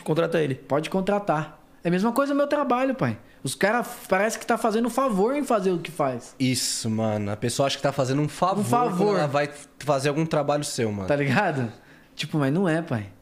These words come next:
Speaker 2: Agora, o que eu entrego não é favor. O que eu entrego, mas por quê? Porque eu mostro a verdade.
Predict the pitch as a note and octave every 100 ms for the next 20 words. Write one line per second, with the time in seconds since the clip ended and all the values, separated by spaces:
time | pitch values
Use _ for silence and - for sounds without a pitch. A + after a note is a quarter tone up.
0 | - - A#2 A2+ B2+ B2+ D3 D#3 D#3 C3
1 | D3+ F#3+ F3 B2+ B2 - G#2 G2+ G2+ G2
2 | - - - - _ - A#2+ A2 A#2 A#2+
3 | D3+ F3+ - C#3 C#3 F#3+ F3+ E3 A#2+ -
4 | - - A#2 - C3 E3 C#3 C3 D3+ -
5 | A#2 A#2 A2+ G#2+ G#2